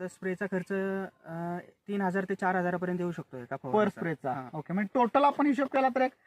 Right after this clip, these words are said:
Speaker 2: लाख रुपयेपर्यंत
Speaker 1: हां,
Speaker 2: खर्च
Speaker 1: लाख
Speaker 2: आहे याचा.
Speaker 1: रुपयापर्यंत सगळं, म्हणजे बाकीचा
Speaker 2: ओके.
Speaker 1: फर्टिलायझर वगैरे
Speaker 2: फर्टिलायझर,
Speaker 1: टोटल.
Speaker 2: लेबर वगैरे
Speaker 1: हां.
Speaker 2: पकडला तर एक लाखपर्यंत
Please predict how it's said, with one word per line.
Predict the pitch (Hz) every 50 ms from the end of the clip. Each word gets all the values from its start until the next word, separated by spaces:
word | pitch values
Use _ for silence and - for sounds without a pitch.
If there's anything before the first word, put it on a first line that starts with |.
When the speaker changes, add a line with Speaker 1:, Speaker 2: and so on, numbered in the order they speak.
| _ _ -
Speaker 2:
लाख | - 190 202 208 208
रुपयेपर्यंत | 226 214 208 220 220 208 226 214 214 214 -
Speaker 1:
हां, | - 220 190
Speaker 2:
खर्च | 196 180
Speaker 1:
लाख | 226 196
Speaker 2:
आहे | 180
याचा. | 175 165
Speaker 1:
रुपयापर्यंत | - 190 - 208 196 208 208 214 196 208 202
सगळं, | - 196 196 196
म्हणजे | 196 190 170 165 170 165 127
बाकीचा | 98 147 147 147 - 175 165 - 185 180
Speaker 2:
ओके. | 175 - 185
Speaker 1:
फर्टिलायझर | 175 165 185 180 180 180 175 185
वगैरे | 185 175 175
Speaker 2:
फर्टिलायझर, | 180 180 180 175 175 180
Speaker 1:
टोटल. | 185 180 180
Speaker 2:
लेबर | 175 175 165 175 175
वगैरे | 170 175 170 170 175 175
Speaker 1:
हां. | 143 135
Speaker 2:
पकडला | 170 165 160 160
तर | 160 185
एक | 185 180 175 185
लाखपर्यंत | 175 170 - - 185 180 190 220